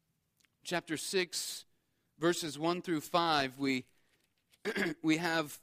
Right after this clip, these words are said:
the decree of, of Cyrus just being recovered. They, they make a search and ask Darius to do a search and find, and, uh, find the decree of Cyrus. And so Darius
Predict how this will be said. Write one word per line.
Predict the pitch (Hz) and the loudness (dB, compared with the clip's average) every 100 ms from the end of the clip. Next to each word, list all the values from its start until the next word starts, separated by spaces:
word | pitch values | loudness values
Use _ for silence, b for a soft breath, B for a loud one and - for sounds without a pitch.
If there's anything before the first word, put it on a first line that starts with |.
| 147 | -2
the | 156 | 0
decree | 143 147 - - 180 151 135 | 2 -2 -4 -4 0 4 4
of, | 127 - b b b - | 0 -4 b b b -2
of | 147 | -2
Cyrus | - - 180 165 139 131 | 2 4 6 4 2 -2
just | - 156 - - - 143 | -4 -6 -6 -12 -10 -2
being | 185 180 | -2 0
recovered. | 151 147 - 190 135 120 127 | 0 2 4 4 0 -2 0
They, | 131 B B _ | 0 B B _
they | 156 156 | 4 6
make | 175 185 | 4 2
a | 170 | 0
search | - 196 175 - | 0 2 2 2
and | 151 | 0
ask | 156 165 - | 0 0 -2
Darius | 156 170 165 147 - | 2 2 2 0 -2
to | 143 | -4
do | 160 | 0
a | 151 | 0
search | - 202 165 - | 0 -2 -2 -2
and | 131 127 | -6 -2
find, | 180 185 139 127 | 0 2 2 0
and, | 127 B B B | -4 B B B
uh, | 131 127 | 0 0
find | - 170 180 | 4 4 6
the | 156 | 2
decree | 143 - 185 | 0 -2 0
of | 160 | 0
Cyrus. | - 180 175 151 - | 2 2 2 2 0
And | 143 - | -4 0
so | 156 B B - | 0 B B 2
Darius | 156 185 175 151 | 4 6 6 2